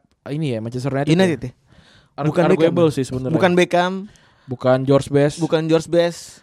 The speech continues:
Speaker 1: Bukan juga Antonio Valencia.
Speaker 2: <laughs>
Speaker 1: Tapi emang kalau lu tanya
Speaker 2: Bukan Ronaldo juga ya?
Speaker 1: Bukan Ronaldo juga, tapi kalau mau tanya, maksudnya setelah, setelah, eh, eh, sebelum si Cantona juga orang susah tuh untuk,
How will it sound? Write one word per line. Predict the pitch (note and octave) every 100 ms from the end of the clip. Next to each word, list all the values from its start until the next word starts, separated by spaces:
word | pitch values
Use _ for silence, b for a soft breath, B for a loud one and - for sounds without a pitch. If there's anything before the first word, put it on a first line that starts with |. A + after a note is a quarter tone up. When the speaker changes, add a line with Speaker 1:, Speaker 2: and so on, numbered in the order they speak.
| _
Speaker 1:
Bukan | - B2+ C3+
juga | C3+ C3 C3+ C3+ C3 C3
Antonio | C3+ C3+ C#3
Valencia. | C3+ C3+ C3+ B2+ D3 C#3+ D3+ C3
Speaker 2:
<laughs> | C3+ - C3+ - - _ _ B B B B B B _ _ _ _
Speaker 1:
Tapi | F3 C#4+
emang | D4+ C4
kalau | G3 G3
lu | F#3+
tanya | F#3 F3+ F3 B2+ _ _ _ _ _
Speaker 2:
Bukan | F3+ E3+
Ronaldo | E3+ F3 E3+
juga | E3 D#3+ F#3
ya? | E3 F3 _ _ _
Speaker 1:
Bukan | D3 D3
Ronaldo | C#3+ C#3+ C#3
juga, | C#3+ D#3
tapi | F3+
kalau | G#3 F#3+
mau | F3+ F3
tanya, | E3+ E3+
maksudnya | E3+ E3 G#3
setelah, | G#3 - D#3 D#3 C#3 -
setelah, | - - D3+ D3 D3 D3 _
eh, | - C#3 C#3 C3+ C3+ C3+ C3+ B2+
eh, | D#3
sebelum | D#3 D3 C#3+ C#3
si | C3+ C#3 C3+ C3+ C3 C3
Cantona | - C#3+ C#3+ G3
juga | G3+ D3+
orang | G#3
susah | G#3+ F3+
tuh | G3+ A3
untuk, | G#3